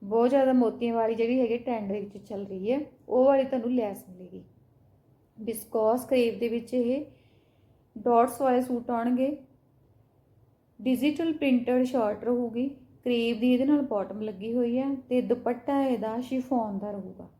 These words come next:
ਸ਼ਿਫੋਨ ਦਾ ਦੁਪੱਟਾ ਪ੍ਰਿੰਟਡ ਆ, ਦੁਪੱਟੇ ਦੇ ਉੱਪਰ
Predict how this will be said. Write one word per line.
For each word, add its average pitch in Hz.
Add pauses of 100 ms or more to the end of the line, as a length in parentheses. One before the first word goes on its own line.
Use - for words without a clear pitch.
(160)
ਸ਼ਿਫੋਨ 214
ਦਾ 247
ਦੁਪੱਟਾ 240 (580)
ਪ੍ਰਿੰਟਡ 254
ਆ, 285
ਦੁਪੱਟੇ 247
ਦੇ 226
ਉੱਪਰ 240